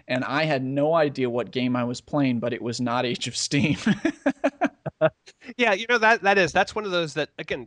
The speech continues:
Speaker 2: it's not much of a twist, really. I mean, it's just, okay, cubes are now worth, they're not worth the number of links you deliver, they're worth this amount that's on this chart.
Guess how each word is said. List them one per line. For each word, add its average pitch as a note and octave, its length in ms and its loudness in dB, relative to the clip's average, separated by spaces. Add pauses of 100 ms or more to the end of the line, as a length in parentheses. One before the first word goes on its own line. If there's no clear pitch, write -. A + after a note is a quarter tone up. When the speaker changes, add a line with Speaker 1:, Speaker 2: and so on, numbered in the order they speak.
Speaker 2:
it's - 240 -14
not G#3+ 140 -4
much A#3+ 220 -4
of A#2+ 80 -6
a A2 40 -10
twist, - 460 -6
really. A2 300 -4
I - 20 -6
mean, G#2+ 160 -4
it's A2 160 -4
just, - 340 -12
okay, C#3+ 220 0
cubes D#3 340 -2
are C3+ 60 -2
now A#2+ 180 2
worth, A2+ 300 -4 (160)
they're B2+ 120 -6
not B2+ 180 0
worth A2+ 380 -6
the A#2 100 -4
number G#2+ 180 -6
of F#2+ 80 -8
links G3+ 240 -4
you B2 80 -8
deliver, A2 380 -4
they're A2 200 -2
worth G#2+ 440 -6
this G#2 240 -6
amount G2+ 400 -2
that's G2+ 180 -10
on F2+ 140 -8
this F#2 100 -10
chart. - 400 -4